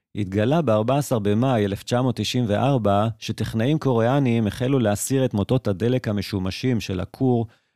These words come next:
ללא פיקוח של פקחי סבא. פעולה זו החמירה את המשבר, כיוון שפגעה ביכולת להסביר פערים בדיווחי עיבוד הפלוטוניום של פיונגיאנג.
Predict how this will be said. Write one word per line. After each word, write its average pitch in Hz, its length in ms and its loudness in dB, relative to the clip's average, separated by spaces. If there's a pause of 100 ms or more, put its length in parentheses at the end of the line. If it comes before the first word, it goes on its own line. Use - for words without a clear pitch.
(100)
ללא 127 260 2
פיקוח 139 380 2
של 110 140 -2
פקחי 104 440 -6
סבא. 90 420 -4 (640)
פעולה 131 320 4
זו 131 380 4
החמירה 127 420 0
את 120 100 -2
המשבר, 101 540 0 (160)
כיוון 98 260 -2
שפגעה 113 480 -2
ביכולת 120 540 0
להסביר 107 540 -4
פערים 110 440 0
בדיווחי 95 520 -2
עיבוד 113 340 0
הפלוטוניום 113 600 0
של 90 180 -6
פיונגיאנג. 85 600 -6